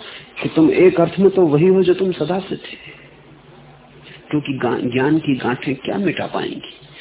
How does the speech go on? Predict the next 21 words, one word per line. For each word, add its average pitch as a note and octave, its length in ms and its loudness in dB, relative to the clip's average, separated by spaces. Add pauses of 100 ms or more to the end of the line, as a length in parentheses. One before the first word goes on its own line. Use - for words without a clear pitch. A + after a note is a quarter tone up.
(260)
और E3 220 2
ज्ञान G3 280 6
की E3 160 2
गांठ F3+ 260 4 (840)
पानी F3 280 4
पे D3+ 160 0
खींची D3 360 -2
लकीर A#2 420 -2
जैसी A2 380 -4
है।" - 300 -16 (2000)
लेकिन C#3+ 200 4
फिर D#3+ 200 0
भी D3+ 100 -2
सब B2+ 200 -6
बदल - 220 -4
गया, - 500 -10 (2250)
तुम D#3+ 120 6
दूसरे C#3 320 2
हो D3+ 120 2
गए - 200 -4
हो, B2 100 -12